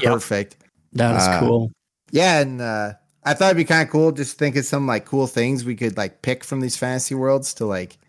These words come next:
Speaker 2: put into our D and D games.
Speaker 1: Mm, mm-hmm, mm-hmm, mm-hmm.
Speaker 2: And, like, with that,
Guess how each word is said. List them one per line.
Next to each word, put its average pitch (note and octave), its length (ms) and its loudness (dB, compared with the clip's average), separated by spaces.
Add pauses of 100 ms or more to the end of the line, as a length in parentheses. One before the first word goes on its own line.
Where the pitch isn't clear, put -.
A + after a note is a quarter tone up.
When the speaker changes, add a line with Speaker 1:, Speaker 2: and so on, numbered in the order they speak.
(120)
Speaker 2:
put B2+ 160 0
into A#2 100 -2
our A#2+ 120 4
D A#2 200 0
and A2+ 100 2
D A#2+ 160 0
games. C#3+ 500 0 (360)
Speaker 1:
Mm, C3 720 -2
mm-hmm, B2 340 -2
mm-hmm, A#2 400 -4
mm-hmm. A#2+ 240 -4 (480)
Speaker 2:
And, C#3 120 2
like, C3 260 2
with C3 160 0
that, C#3 440 2